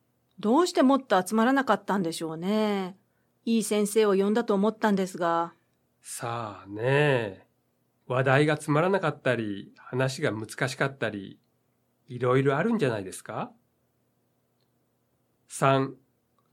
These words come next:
Speaker 1: もっと来ると思ったんですけどね。今日も二三十人だけですか。
Speaker 2: まあ、はっきりした理由はあったりなかったりでしょうけどね。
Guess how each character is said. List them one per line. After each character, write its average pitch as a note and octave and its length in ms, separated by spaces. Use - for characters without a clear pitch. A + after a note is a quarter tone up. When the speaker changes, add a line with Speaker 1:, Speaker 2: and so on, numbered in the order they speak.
Speaker 1:
も A#3+ 160
っ C4+ 100
と G3 120
来 B3+ 120
る F4 140
と D#4 80
思 A3 160
っ A3 80
た G3+ 120
ん F#3+ 60
で E3+ 80
す D#3+ 100
け F3 120
ど E3 100
ね。 G3 460
今 A#3 200
日 - 0
も F#3+ 260
二 F3+ 140
三 B3 260
十 C4+ 160
人 A3 160
だ E3+ 140
け G#3 120
で C4+ 140
す A3+ 100
か。 E3+ 460
Speaker 2:
ま A#2 640
あ、 - 240
は A#2 60
っ - 60
き F#3+ 100
り F#3+ 80
し - 100
た C3 120
理 A#2+ 240
由 C#3 100
は B2+ 140
あ - 40
っ - 160
た C3+ 100
り G#2+ 80
な C#3 120
か F3+ 80
っ F#3 100
た D3+ 100
り A#2 60
で A2+ 120
し - 100
ょ A2 60
う - 40
け A#2 60
ど G2 140
ね。 B2+ 320